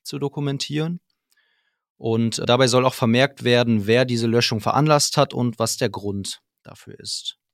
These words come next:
Google hat allerdings versäumt, hierzu Einwilligungen der Betroffene für die Übermittlung einzuholen und auch keine Widerspruchslösung implementiert.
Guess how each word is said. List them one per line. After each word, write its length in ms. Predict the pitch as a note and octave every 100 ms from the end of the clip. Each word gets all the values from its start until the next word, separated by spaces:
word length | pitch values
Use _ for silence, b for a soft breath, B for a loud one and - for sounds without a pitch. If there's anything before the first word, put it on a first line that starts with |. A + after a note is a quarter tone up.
| _ _ _ _ _ _ _ _ _ _ _
Google 380 | - C#3 E3 D#3+
hat 160 | C#3 B2
allerdings 400 | B2+ B2 B2 -
versäumt, 560 | - G#2 A2 A#2+ C#3+
hierzu 460 | - B2+ - - G#2+
Einwilligungen 840 | - D#3+ D#3 A2 G#2+ A2 G#2+ G#2+ G#2
der 340 | G#2 G#2 G#2
Betroffene 720 | G#2 - C3+ - B2 A2+ B2
für 180 | C3 A2+
die 140 | G#2+
Übermittlung 720 | G#2+ G#2+ G2+ C3+ - D#3+ F3+ G3
einzuholen 840 | C#3+ D#3 - D#3 D3+ D#3 D#3+ E3
und 320 | - A#2+ B2+
auch 200 | C3 A#2+
keine 480 | - A2 A#2 A2+ A2
Widerspruchslösung 840 | C3 D3 - A2+ - G#2+ G#2+ G#2
implementiert. 880 | G#2 - G#2+ G#2 G2+ - A2+ D3+ -